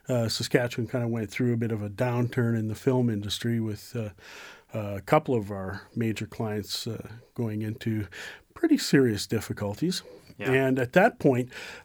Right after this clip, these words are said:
Speaker 1: um, I'd been part of the founding, uh, group of,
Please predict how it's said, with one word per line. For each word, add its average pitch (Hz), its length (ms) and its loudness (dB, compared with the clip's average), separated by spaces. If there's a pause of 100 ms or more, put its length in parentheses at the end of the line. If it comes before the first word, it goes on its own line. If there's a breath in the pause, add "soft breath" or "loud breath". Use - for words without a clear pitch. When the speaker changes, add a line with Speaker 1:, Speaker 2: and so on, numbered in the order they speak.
Speaker 1:
um, 139 460 6 (140)
I'd 147 200 8
been 147 140 6
part 151 300 6
of 123 120 2
the 127 160 2
founding, 127 800 4 (120)
uh, 110 580 -6 (120)
group 135 320 6
of, 113 240 0